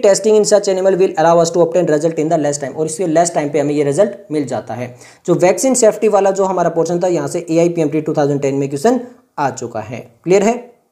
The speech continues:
Okay, last topic है ethical issues। अब होता क्या है, देखिए यहाँ पर जो living organism है हम उनको क्या कर रहे हैं, बायोटेक्नोलॉजी से modified कर रहे हैं। तो यहाँ पर क्या होगा, the manipulation of living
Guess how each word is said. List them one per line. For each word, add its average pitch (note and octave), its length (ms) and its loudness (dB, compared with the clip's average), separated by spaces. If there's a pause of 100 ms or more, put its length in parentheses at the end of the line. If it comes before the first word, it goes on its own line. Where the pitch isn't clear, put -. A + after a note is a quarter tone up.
(960)
Okay, G3+ 120 2
last G3+ 380 2
topic B3 300 0
है D4+ 180 -2
ethical G#3+ 540 0 (100)
issues। C#3+ 500 2 (260)
अब F3+ 100 -4
होता D#3 400 2
क्या E3+ 160 2
है, C#3 60 2
देखिए C3+ 540 -2
यहाँ D3+ 340 -2
पर A#3+ 60 4
जो G#3+ 140 2
living G3 460 2
organism E3+ 540 2
है E3 220 -2
हम E3+ 120 0
उनको F#3 220 -2
क्या F#3+ 180 2
कर F3+ 140 0
रहे F3 100 2
हैं, F#3 180 -2
बायोटेक्नोलॉजी D#3+ 720 0
से F#3+ 80 0
modified D3 600 0
कर A#2 160 -6
रहे A2+ 120 -6
हैं। A2+ 200 -12 (440)
तो D#3 60 -8
यहाँ D3 340 0
पर A#3 160 2
क्या F#3+ 120 4
होगा, E3 120 2
the G#3 120 4
manipulation A#3 680 0
of A#3 160 -2
living E3 320 2